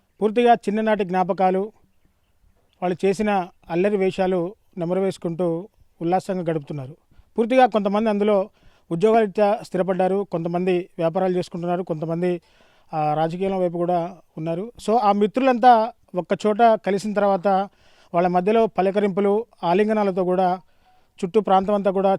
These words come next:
చాలా ఆహ్లాదకరంగా మారింది. So, ప్రస్తుతం మనం వారి దగ్గర ఉన్నాము. వాళ్ళు ఖమ్మం, ఖమ్మం జిల్లా రఘునాథపాలెం మండలం వి వెంకటాయపాలెంలోని జిల్లా పరిషత్ పాఠశాలలో పంతొమ్మిది వందల తొంభై ఏడు, తొంభై ఎనిమిదో సంవత్సరంలో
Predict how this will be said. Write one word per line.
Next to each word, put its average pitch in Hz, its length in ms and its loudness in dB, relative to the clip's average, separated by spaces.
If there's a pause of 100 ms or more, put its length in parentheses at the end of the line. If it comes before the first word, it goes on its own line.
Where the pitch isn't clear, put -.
చాలా 175 260 2 (180)
ఆహ్లాదకరంగా 185 540 0
మారింది. 151 360 -6 (260)
So, 247 120 4
ప్రస్తుతం 240 400 -2
మనం 214 340 0 (160)
వారి 180 140 2
దగ్గర 196 200 -2
ఉన్నాము. 196 300 -2
వాళ్ళు 185 420 0 (880)
ఖమ్మం, 262 360 0 (880)
ఖమ్మం 233 220 -2
జిల్లా 233 320 6
రఘునాథపాలెం 214 500 4
మండలం 208 420 2 (100)
వి 196 160 0
వెంకటాయపాలెంలోని 202 1000 0
జిల్లా 185 340 2
పరిషత్ 214 460 -2 (100)
పాఠశాలలో 190 680 0 (180)
పంతొమ్మిది 226 340 0
వందల 220 100 2
తొంభై 196 320 0
ఏడు, 208 360 2 (440)
తొంభై 208 200 2
ఎనిమిదో 233 200 2
సంవత్సరంలో 202 640 0